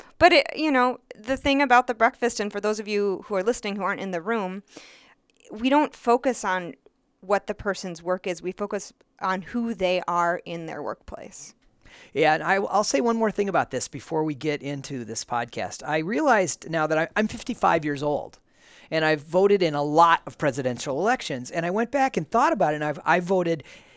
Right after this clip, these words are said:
Speaker 2: equally as many times left as I did right. And I wondered, "Wow, wh-, how is that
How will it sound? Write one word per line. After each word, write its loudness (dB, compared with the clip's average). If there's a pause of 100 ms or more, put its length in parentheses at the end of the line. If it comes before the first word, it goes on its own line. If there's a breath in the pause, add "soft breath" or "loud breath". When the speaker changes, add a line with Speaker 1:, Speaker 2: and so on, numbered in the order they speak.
(140 soft breath)
Speaker 2:
equally 2
as 2
many 0
times -2
left 4
as 0
I 2
did -2
right. 0 (140)
And -4
I 0
wondered, -2
"Wow, -6
wh-, -10
how -6
is -6
that -4